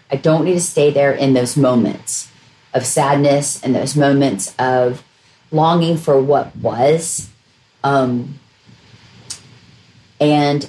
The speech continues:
staying in the moments of why. And I know we'll get there. It's just really, really hard, you know? But I think as a family, we will grow as a dynamic,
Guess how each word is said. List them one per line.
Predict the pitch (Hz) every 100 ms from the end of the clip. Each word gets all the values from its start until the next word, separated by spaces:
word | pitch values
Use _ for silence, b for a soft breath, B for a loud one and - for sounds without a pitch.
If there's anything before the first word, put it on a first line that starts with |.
| -
staying | - - 170
in | 160
the | 147
moments | 151 147 139 127
of | 147 131 131 - _ _ _ _ _ _ _ _ _ _ _ _ _
why. | 147 143 120 123 175 220 220 - _ _ _ -
And | 165 160 156 151 147 - _ _ _ _ - - - - _ -
I |
know | 170 170 175
we'll | 170
get | 156 147 -
there. | 123 113 -
It's | - -
just | 185 -
really, | 143 147 147 139 139
really | 135 127 123
hard, | - 98 92 67 - - -
you | 143
know? | 131 123 123 143 - _ _ _ _ _ _
But | 160 151 - - _ -
I | 147
think | 147 180
as | 185
a | 165
family, | - - 226 233 240
we | 202
will | 160 151
grow | 151 170 175
as | 170 165
a |
dynamic, | 135 131 143 160 185 190